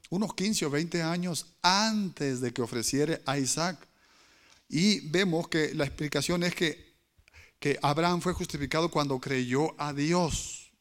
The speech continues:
Ahora, yo no había hecho muchas obras cuando muchacho. Pues sí, obritas y donde me vieran y obritas muertas porque no servía a Dios. Pero cuando yo me,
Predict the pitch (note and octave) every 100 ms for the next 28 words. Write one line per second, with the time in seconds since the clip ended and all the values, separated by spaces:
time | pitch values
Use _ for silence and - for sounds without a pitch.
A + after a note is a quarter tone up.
0 | _ _ - A2+ A#2 G2 _ _ _ _
1 | _ - _ _ - - A#2+ D#3 A#3 A#3
2 | G3 G3+ G3+ G3+ F#3+ F3+ F#3 D3+ C3+ F3
3 | C#3+ A#2+ G#2 - - - - - - -
4 | _ _ _ - A2+ A#2 B2 - C3 -
5 | - - - G3 - C#4+ F3+ E3+ F3+ D3+
6 | C3+ B2+ B2 A#2 C3 D3+ C3+ A#2 A2 A2
7 | B2+ C3+ A#2 A#2 B2+ B2 - G#2+ A2+ A#2+
8 | A#2+ A#2+ A2 A2 A2 - - _ _ _
9 | - - - - - _ - _ - D#3+
10 | E3+ F3+ F3 D#3+ E3+ G3+ G#3+ F3